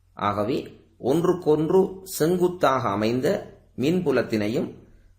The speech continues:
காந்த புலத்தினையும் கொண்ட அலைகள் மின்காந்த அலைகள் என இங்கு இந்த படத்தின் மூலமும் தெளிவாக கண்டுகொள்ளலாம்.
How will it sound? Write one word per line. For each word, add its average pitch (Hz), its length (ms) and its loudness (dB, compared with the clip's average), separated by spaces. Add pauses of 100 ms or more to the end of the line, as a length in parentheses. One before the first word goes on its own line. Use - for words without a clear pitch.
காந்த 180 440 4
புலத்தினையும் 117 680 0
கொண்ட 123 300 0
அலைகள் 107 400 2 (300)
மின்காந்த 151 560 2
அலைகள் 110 420 2
என 101 180 -4 (380)
இங்கு 110 320 -2 (160)
இந்த 110 180 -2
படத்தின் 151 440 2
மூலமும் 95 360 0
தெளிவாக 120 480 0
கண்டுகொள்ளலாம். 98 640 -2